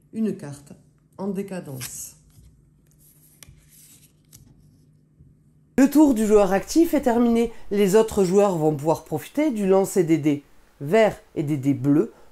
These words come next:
pour eux aussi développer leur civilisation. La différence entre les âges,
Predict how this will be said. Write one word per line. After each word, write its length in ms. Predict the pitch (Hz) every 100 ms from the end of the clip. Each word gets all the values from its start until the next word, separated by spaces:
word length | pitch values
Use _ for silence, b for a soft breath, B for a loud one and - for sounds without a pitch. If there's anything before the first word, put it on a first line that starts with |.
| b
pour 260 | 180 165 -
eux 80 | 320
aussi 380 | 339 269 - 165
développer 600 | 180 185 196 170 - 156
leur 180 | 180 180
civilisation. 800 | - 160 151 147 139 135 - -
La 160 | 254 302
différence 580 | 277 294 320 320 359 302
entre 260 | 277 285
les 200 | 285 262
âges, 260 | 220 160